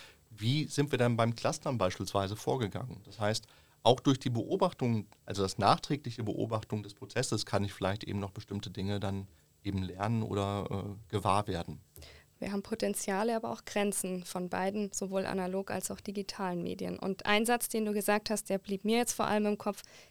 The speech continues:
Speaker 2: "Denk doch mal bunt." Und ich denke, das ist vielleicht im Hinblick auf die Zeit ein guter Schluss, die, dieses einfach als Plädoyer zu nehmen, "Denk doch mal bunt." Und gerade vor dem Hintergrund mediendidaktischer Grundlagen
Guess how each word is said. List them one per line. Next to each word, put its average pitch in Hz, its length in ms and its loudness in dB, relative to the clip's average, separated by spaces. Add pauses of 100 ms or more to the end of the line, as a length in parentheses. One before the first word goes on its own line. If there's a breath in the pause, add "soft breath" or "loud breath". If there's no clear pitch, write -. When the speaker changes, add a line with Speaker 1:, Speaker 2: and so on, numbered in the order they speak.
Speaker 2:
"Denk 214 240 8
doch 214 200 2
mal 196 200 2
bunt." 190 440 0
Und - 400 -6
ich - 160 -6
denke, 190 300 0
das 196 220 -2
ist 196 140 -2
vielleicht 196 340 0
im 190 60 -2
Hinblick 196 320 -2
auf 185 120 -6
die 196 220 -6
Zeit 214 460 0 (320 loud breath)
ein 208 120 2
guter 233 400 4
Schluss, - 640 2 (460)
die, 214 220 -4
dieses 226 360 -4
einfach 208 320 0
als 196 160 0
Plädoyer 196 500 0
zu - 140 -4
nehmen, 214 260 0
"Denk 208 280 2
doch - 180 -4
mal 185 160 0
bunt." 247 420 -2
Und 202 220 -2
gerade 196 320 0
vor - 160 -4
dem 190 100 2
Hintergrund 202 560 -2
mediendidaktischer 202 880 -2
Grundlagen 214 720 -4